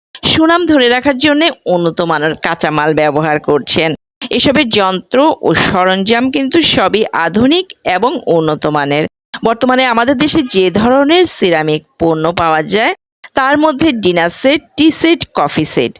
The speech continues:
স্যুপ সেট, ফল পরিবেশন সামগ্রী বা ফলের সেট, বাসন, পেয়ালা, ফুলদানি এবং মগ উল্লেখযোগ্য। আর বর্তমানে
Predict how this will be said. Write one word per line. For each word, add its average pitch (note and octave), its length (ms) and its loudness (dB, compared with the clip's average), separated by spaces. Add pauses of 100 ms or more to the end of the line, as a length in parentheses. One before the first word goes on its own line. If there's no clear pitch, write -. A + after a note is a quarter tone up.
স্যুপ D#3+ 360 0
সেট, C#4+ 480 -2 (160)
ফল F#3+ 200 2
পরিবেশন E3 600 0
সামগ্রী D#3 680 -2 (400)
বা F3 180 0
ফলের C#4 440 0
সেট, C3 540 -4 (160)
বাসন, F3 480 0
পেয়ালা, E3 560 0
ফুলদানি A#3 640 2
এবং F3+ 360 -2 (360)
মগ B3 420 2 (120)
উল্লেখযোগ্য। D#3+ 960 2
আর E3 160 -2
বর্তমানে D#3 640 -2